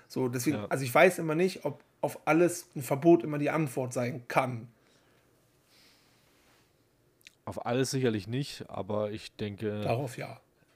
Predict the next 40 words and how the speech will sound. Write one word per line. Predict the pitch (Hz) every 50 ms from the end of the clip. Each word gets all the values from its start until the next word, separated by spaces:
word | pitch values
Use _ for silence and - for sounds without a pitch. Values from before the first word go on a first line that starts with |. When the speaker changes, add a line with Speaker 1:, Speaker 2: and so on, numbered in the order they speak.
| _ _ _ _ _ -
Speaker 2:
ja, | - - - - - - - -
bestimmte | - - - - 123 131 135
Sachen | 110 123 117 - 123
sollte | 113 104 117 135 160 202
es, | 175 - - -
es | - -
sollte | - 113 120 147
verboten | 156 - - 113 104 110 107 - 113 110
sein. | 101 104 104 104 104 107
Also, | 101 107 104 107 101 - - - - - - - - _ -
ähm, | - 104 104 101 101 -
aber | - 120 117 127
ich, | 127 - 135 - - - _ -
ja, | 110 104 113 131 131 135 139 123
aber | 113 127
ich | 120 -
tue | - - 160
mich | 160 143
da | 135
auch | 127 135
so | - 147
schwer. | 135 - 139 135 135 127 - - - - -
Man | - 120 131
müsste | 139 147 - - 160
sich | 139 127 120
mal | 131 131 131
genaue | 123 127 120 117 123 120
Daten | 110 113 110 127 - - 143
anschauen, | 117 120 117 110 - 123 120 113
wie | 113 120
viel, | - - 131 120 117 113 95 - - - - - -
äh, | - 82 87 98 120
sag | 120 120 117
ich | 110
mal, | 117 120
Umweltschäden | - 135 135 139 131 123 117 110 - - - - 113 113 120 113 117 113
das | 113 113 -
zum | 139 135
Speaker 1:
Mhm. | 135
Speaker 2:
Beispiel | 113 113 127 127 139 120 113 110 107 107